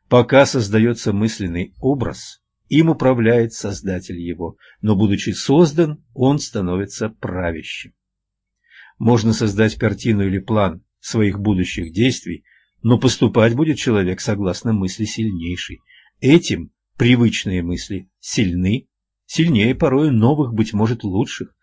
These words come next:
И что бы ни делал человек, ведёт его мысль, новая или старая, но не всё ли равно? Ведёт та, потенциал который сильнее.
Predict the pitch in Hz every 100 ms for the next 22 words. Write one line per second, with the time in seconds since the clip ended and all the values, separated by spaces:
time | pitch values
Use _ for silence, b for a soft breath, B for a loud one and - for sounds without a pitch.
0 | b b b 123 - 131 113 110 98 180
1 | 135 113 107 92 82 78 101 98 117 160
2 | - 104 85 _ _ - 110 117 110 110
3 | 101 _ _ - 113 123 117 110 104 104
4 | 107 - 180 147 104 120 143 _ _ -
5 | 120 123 - 135 110 104 90 78 76 _
6 | _ - _ _ - 147 208 196 - 190
7 | 180 175 165 - 175 143 165 156 147 -
8 | - 143 120 87 78